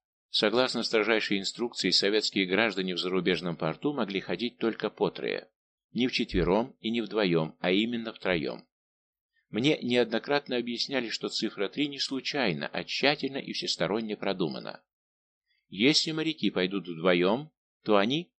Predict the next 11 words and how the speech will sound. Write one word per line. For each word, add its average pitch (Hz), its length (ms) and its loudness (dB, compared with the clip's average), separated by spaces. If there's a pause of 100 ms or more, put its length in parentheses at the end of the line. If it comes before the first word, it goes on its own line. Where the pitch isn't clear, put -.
(120)
могут, 135 380 0
например, 113 320 -6
сговориться 101 720 2
и 104 140 -4
совершить 104 420 -2
самые 165 440 0
непредвиденные 120 800 -4
нарушения, 85 720 -2 (300)
от - 180 -10
посещения 92 560 -2
борделя 113 640 2